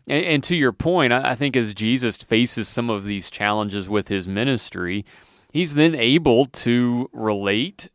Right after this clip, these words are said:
and relay some of those challenges that the apostles are going to face. They're, they're gonna face, uh,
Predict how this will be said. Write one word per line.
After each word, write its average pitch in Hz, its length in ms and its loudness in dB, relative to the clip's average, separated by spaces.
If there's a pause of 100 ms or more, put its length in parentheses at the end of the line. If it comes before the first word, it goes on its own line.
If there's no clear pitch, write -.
and 110 240 -2
relay 110 760 2 (240)
some 135 240 -2
of 127 80 2
those 120 160 0
challenges 110 540 -2
that 120 120 -4
the 143 80 -2
apostles 127 500 -2
are 95 60 -8
going 92 260 -8
to 85 60 -12
face. 85 540 -10 (480)
They're, 117 240 2
they're 127 160 2
gonna 180 160 2
face, 123 600 0
uh, 123 720 -2